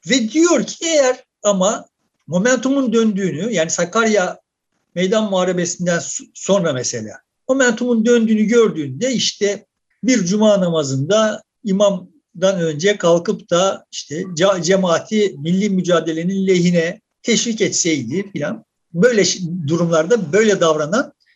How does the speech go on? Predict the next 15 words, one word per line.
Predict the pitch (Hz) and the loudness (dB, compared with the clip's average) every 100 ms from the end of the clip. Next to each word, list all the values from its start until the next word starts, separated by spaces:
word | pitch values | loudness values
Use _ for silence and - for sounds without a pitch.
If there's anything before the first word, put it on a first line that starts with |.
| _ - | _ -2
tarihi | 254 208 170 240 | 0 2 2 0
aktörler | 226 - 165 285 | -2 -4 -2 0
oldu. | 311 294 185 160 | 2 0 -2 -2
Vahdettin | 233 180 165 - 127 175 | -2 -4 -10 -12 -14 -10
bunu | 311 | -4
yapamadı. | 285 240 220 160 | -4 -2 -4 -4
Son | - - 262 240 | -6 -2 -2 0
güne | 180 208 | -2 -2
kadar | 202 135 226 - _ _ _ _ _ | -2 -2 -2 -4 _ _ _ _ _
hep | - 208 - - _ 214 | 0 0 0 -12 _ -2
milli | 240 240 | 2 2
mücadelenin | 226 180 170 160 156 175 | 2 2 2 0 -2 -2
karşısında | 180 180 - 320 | 0 0 -2 -4
oldu. | 269 | -2
Hatta | - 254 - - 233 330 | -2 -2 -2 0 0 -2